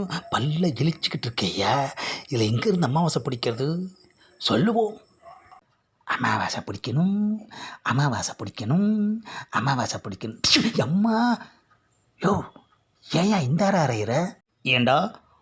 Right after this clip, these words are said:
போலீஸ் கண்ணுல சிக்காம இங்க வந்து நான் ஒளிஞ்சுக்கிட்டு இருக்கிறேன், நீ என்னவே பிடிக்கணும்னு சொல்றியா? என்னது, உங்க பேர் என்ன? என் பேரு அமாவாசைடா. ஆத்தி,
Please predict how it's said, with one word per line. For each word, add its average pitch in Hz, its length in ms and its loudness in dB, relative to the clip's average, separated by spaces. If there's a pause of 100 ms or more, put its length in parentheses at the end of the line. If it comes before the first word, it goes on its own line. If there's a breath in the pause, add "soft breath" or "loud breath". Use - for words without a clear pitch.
(220 soft breath)
போலீஸ் 226 420 2
கண்ணுல 131 340 2
சிக்காம 127 540 2 (500 soft breath)
இங்க 156 300 0
வந்து 208 180 2
நான் 139 180 2
ஒளிஞ்சுக்கிட்டு 180 460 0
இருக்கிறேன், 135 360 -2 (360 loud breath)
நீ 156 80 2 (160)
என்னவே 254 320 2 (120)
பிடிக்கணும்னு 185 460 0
சொல்றியா? 113 340 0 (760 soft breath)
என்னது, 147 460 -2 (600 soft breath)
உங்க 143 220 2
பேர் 190 240 2
என்ன? 127 180 0 (720)
என் 117 240 0
பேரு 185 260 4 (560)
அமாவாசைடா. 165 640 4 (600 loud breath)
ஆத்தி, 147 500 -2